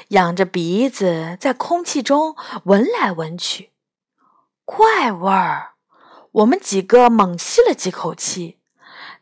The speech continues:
淡淡的烟火味儿中的确有点儿不寻常的味道。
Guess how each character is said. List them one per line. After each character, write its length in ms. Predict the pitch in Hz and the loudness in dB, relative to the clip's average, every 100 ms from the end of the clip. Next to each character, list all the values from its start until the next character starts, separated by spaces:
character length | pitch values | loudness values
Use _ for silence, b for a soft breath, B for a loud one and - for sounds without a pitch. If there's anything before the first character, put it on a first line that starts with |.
| - | 0
淡 320 | 381 339 254 | 0 2 0
淡 200 | 320 311 | 0 2
的 120 | 233 | 0
烟 260 | 214 320 359 | 0 -2 -2
火 260 | - 180 | -6 -8
味 120 | 160 175 | -4 -4
儿 140 | 170 | -4
中 480 | - 185 180 185 202 _ B B B | -4 -6 -6 -10 -14 _ B B B
的 300 | - 180 220 | -8 -4 -4
确 540 | 254 - 359 339 254 185 | -4 -2 2 2 0 -2
有 200 | 180 202 | -2 0
点 160 | 233 | -2
儿 60 | 175 | -4
不 160 | - | -6
寻 400 | 254 - 170 180 | -6 -6 -6 -6
常 360 | 247 - - 170 | -4 -6 -8 -2
的 80 | 233 | 2
味 260 | 302 330 240 | 4 2 0
道。 380 | - - - | -6 -8 -10